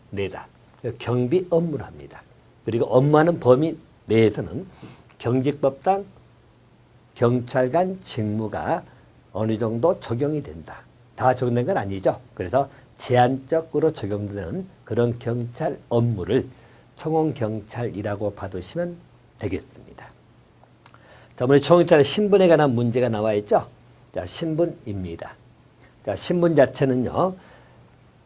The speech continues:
어, 보통은 아까 제가 절충적이라고 말씀을 드렸죠. 자, 우리 공무원으로 보는 경우도 있고요. 또 공무원으로 보지 않냐는 경우도 있다. 일반적으로는 민간인 신분으로 보는 게 보통이지만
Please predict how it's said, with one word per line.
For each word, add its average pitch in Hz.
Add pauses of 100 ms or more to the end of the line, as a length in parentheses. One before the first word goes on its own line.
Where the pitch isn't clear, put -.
(200)
어, 123
보통은 147
아까 160
제가 170
절충적이라고 135
말씀을 147 (160)
드렸죠. 95 (280)
자, 98
우리 98
공무원으로 151
보는 123
경우도 117
있고요. 104 (420)
또 - (320)
공무원으로 127
보지 143
않냐는 143
경우도 117
있다. 95 (220)
일반적으로는 151 (300)
민간인 127
신분으로 123
보는 110
게 170
보통이지만 113